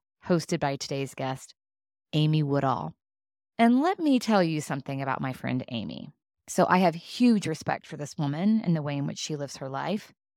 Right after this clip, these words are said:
And as you'll hear, she is an incredibly gifted communicator. So it's no wonder that she hosts a popular podcast and is a renowned global keynote speaker.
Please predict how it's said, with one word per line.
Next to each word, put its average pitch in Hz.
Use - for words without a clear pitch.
And 214
as 247
you'll 285
hear, 165
she -
is 269
an 180
incredibly 170
gifted 156
communicator. 151
So -
it's 143
no 202
wonder 262
that 151
she -
hosts 147
a -
popular 156
podcast -
and 160
is 147
a 151
renowned 143
global 135
keynote 131
speaker. -